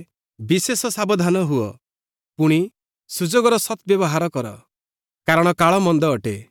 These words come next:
ଏଣୁ ନିର୍ବୋଧ ନ ହୋଇ ପ୍ରଭୁଙ୍କର କ'ଣ ଇଚ୍ଛା, ତାହା ବୁଝ। ଆଉ ଦ୍ରାକ୍ଷାରସରେ ମତ ନ ହୁଅ, ସେଥିରୁ ତ ଅତ୍ୟାଚାର ଜନ୍ମେ। ମାତ୍ର ଗୀତ, ସ୍ତୋତ୍ର ଓ ଆଧ୍ୟାତ୍ମିକ ସଂକୀର୍ତ୍ତନ ଦ୍ୱାରା ପରସ୍ପରକୁ ଉତ୍ସାହ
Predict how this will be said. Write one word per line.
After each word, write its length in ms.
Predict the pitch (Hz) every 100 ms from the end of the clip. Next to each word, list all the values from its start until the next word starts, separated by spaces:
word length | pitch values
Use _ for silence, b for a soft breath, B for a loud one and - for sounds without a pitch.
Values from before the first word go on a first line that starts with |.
| _ _ _ _ _
ଏଣୁ 140 | 180
ନିର୍ବୋଧ 420 | 202 202 196 247 214
ନ 160 | 233 220
ହୋଇ 260 | 202 175 131 175 - _ _ _ _ -
ପ୍ରଭୁଙ୍କର 440 | 170 180 226 226 226
କ'ଣ 220 | 202 208
ଇଚ୍ଛା, 260 | 208 180 185
ତାହା 260 | 180 151 180
ବୁଝ। 200 | 151 117 104 110 _ _ _ _ _ 147
ଆଉ 120 | 175
ଦ୍ରାକ୍ଷାରସରେ 680 | 185 185 - 226 233 - 233
ମତ 220 | 190 185
ନ 140 | 214 196
ହୁଅ, 300 | 156 127 107 120 _ _ _ _ _
ସେଥିରୁ 380 | - 190 175 233
ତ 100 | -
ଅତ୍ୟାଚାର 500 | 233 180 - 202 196 190
ଜନ୍ମେ। 320 | 165 127 117 113 _ _ _ _ _ _
ମାତ୍ର 280 | 139 160 175 165
ଗୀତ, 240 | 170 - 196 113 120 _ _ _
ସ୍ତୋତ୍ର 420 | - 196 185 208 170 110 123 _ _ _ _ _ -
ଓ 40 |
ଆଧ୍ୟାତ୍ମିକ 600 | 180 165 151 202 - 233 247
ସଂକୀର୍ତ୍ତନ 560 | 226 175 147 220 196 226
ଦ୍ୱାରା 320 | 220 147 117 127 160 _ _ _
ପରସ୍ପରକୁ 540 | 165 208 - 220 202 220
ଉତ୍ସାହ 340 | 190 - 202